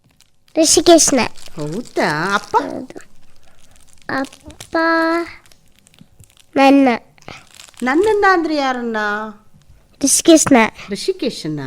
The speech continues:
Speaker 1: ಹ್ಮ್.
Speaker 2: ಮತ್ತೆ ಅಕ್ಕ ಬೇಜಾರ್ ಮಾಡ್ಕೊಳಲ್ಲ?
Speaker 1: ಹಾ?
Speaker 2: ಅಕ್ಕ?
Speaker 1: ಅಕ್ಕ ನನ್ನ ಹೊಡಿತಾಳೆ.
Speaker 2: ಹೊಡಿತಾಳೆ. ಅಕ್ಕನ್ ಯಾರು ಇಷ್ಟಪಡ್ಬೇಕು?
Speaker 1: ಹಾ?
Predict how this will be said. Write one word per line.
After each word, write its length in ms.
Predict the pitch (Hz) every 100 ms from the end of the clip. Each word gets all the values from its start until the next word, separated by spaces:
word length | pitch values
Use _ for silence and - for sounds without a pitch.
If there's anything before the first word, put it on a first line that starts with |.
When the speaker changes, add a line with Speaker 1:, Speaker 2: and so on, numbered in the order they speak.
| 123 - _ -
Speaker 1:
ಹ್ಮ್. 340 | 269 254 240 294
Speaker 2:
ಮತ್ತೆ 180 | 339
ಅಕ್ಕ 240 | 339 311 403
ಬೇಜಾರ್ 360 | 339 349 349 339
ಮಾಡ್ಕೊಳಲ್ಲ? 460 | 320 320 302 311 349 349 - -
Speaker 1:
ಹಾ? 140 | 349 -
Speaker 2:
ಅಕ್ಕ? 240 | 233 - - - - - - - - - - - - - - - - - - 294
Speaker 1:
ಅಕ್ಕ 240 | 311 - -
ನನ್ನ 440 | 392 415 403 415
ಹೊಡಿತಾಳೆ. 840 | 359 320 320 285 311 277 233 240 - -
Speaker 2:
ಹೊಡಿತಾಳೆ. 580 | 302 320 - 160 147 139
ಅಕ್ಕನ್ 540 | - 240 269 277 440
ಯಾರು 140 | 330
ಇಷ್ಟಪಡ್ಬೇಕು? 800 | 254 - 220 196 156 151 151 117 113 - _ _ _ _ _ -
Speaker 1:
ಹಾ? 120 | 311